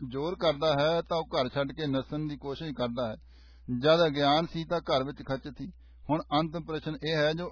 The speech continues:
ਅਸਲੀ ਸੱਚੀ ਗੁਰਮੁਖ ਅਵਸਥਾ ਕਿਹੜੀ ਹੈ? ਉੱਤਰ ਹੈ, ਜਦ ਪ੍ਰਾਣੀ ਦਾ ਦਿਲ ਘੜੀ ਦੇ ਪੈਂਡੂਲਮ ਵਾਂਗ ਇੱਧਰ ਉੱਧਰ ਨਾ ਭਟਕੇ, ਸਗੋਂ ਤੱਕੜੀ ਬੈਲੈਂਸ ਵਾਂਗ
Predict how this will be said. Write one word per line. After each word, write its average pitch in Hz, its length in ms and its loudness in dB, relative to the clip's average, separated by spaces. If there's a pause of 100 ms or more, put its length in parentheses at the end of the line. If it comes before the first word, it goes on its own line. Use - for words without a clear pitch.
ਅਸਲੀ 151 300 -4
ਸੱਚੀ 147 440 -6
ਗੁਰਮੁਖ 131 340 -2
ਅਵਸਥਾ 139 320 -2
ਕਿਹੜੀ 151 360 -6
ਹੈ? - 140 -10 (580)
ਉੱਤਰ 160 320 0
ਹੈ, 127 380 2 (600)
ਜਦ 147 240 4
ਪ੍ਰਾਣੀ 139 500 0
ਦਾ 135 200 4
ਦਿਲ 139 460 0 (560)
ਘੜੀ 131 240 2
ਦੇ 151 240 0
ਪੈਂਡੂਲਮ 143 680 0
ਵਾਂਗ 139 300 2 (100)
ਇੱਧਰ 147 260 -4
ਉੱਧਰ 147 300 -6
ਨਾ 135 300 2
ਭਟਕੇ, 113 320 -2
ਸਗੋਂ 131 640 -2 (320)
ਤੱਕੜੀ 160 600 -4
ਬੈਲੈਂਸ 131 580 2 (360)
ਵਾਂਗ 131 320 2